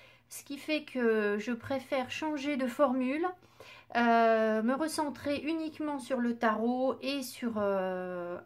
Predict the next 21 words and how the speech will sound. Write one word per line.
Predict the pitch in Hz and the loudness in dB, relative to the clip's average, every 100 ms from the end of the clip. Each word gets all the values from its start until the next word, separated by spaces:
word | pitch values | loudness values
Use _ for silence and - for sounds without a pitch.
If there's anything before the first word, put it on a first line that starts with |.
| - | -4
un | 226 | -2
arcane | 226 - 226 | -2 -2 -4
majeur | 208 208 202 208 | -2 -4 -2 -2
en | 196 196 | -4 -6
plus | 240 254 240 | -4 -4 -4
de | 196 | -4
mon, | 190 180 180 | -4 -6 -10
de | 180 196 | -8 -6
mon | 202 | -6
rider. | 190 196 190 190 240 285 180 - _ _ - - | -8 -8 -6 -4 -4 -4 -8 -12 _ _ -20 -10
Voilà, | 220 226 185 | 0 2 2
donc | 190 247 | 2 2
les | 240 285 | 2 -2
tirages | 285 262 269 | -2 -2 0
devraient | 226 220 226 | 0 0 -2
être | 226 214 226 | -4 -4 -4
plus | 220 277 - | -6 -6 -8
courts, | - 254 320 - - - _ - | -6 -4 -6 -10 -20 -20 _ -10
peut-être | 254 254 254 | -4 -4 -4
plus | 285 | -6
synthétiques. | 285 269 240 247 - 262 311 - | -2 -4 -4 -8 -8 -12 -12 -14